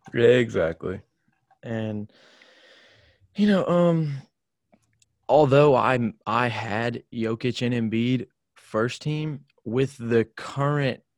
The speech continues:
Speaker 2: layout of the selections, I wasn't mad that he was second team. I guess where I was upset about it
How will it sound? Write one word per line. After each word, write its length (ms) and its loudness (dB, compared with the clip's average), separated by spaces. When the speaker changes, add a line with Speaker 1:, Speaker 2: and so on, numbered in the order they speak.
Speaker 2:
layout 640 -2
of 320 -4
the 140 -4
selections, 840 -6
I 100 -2
wasn't 520 -2
mad 640 -8
that 220 -2
he 220 -8
was 720 -10
second 500 -10
team. 340 -18
I 100 -2
guess 380 2
where 320 -2
I 220 0
was 300 0
upset 400 -2
about 300 -4
it 200 -10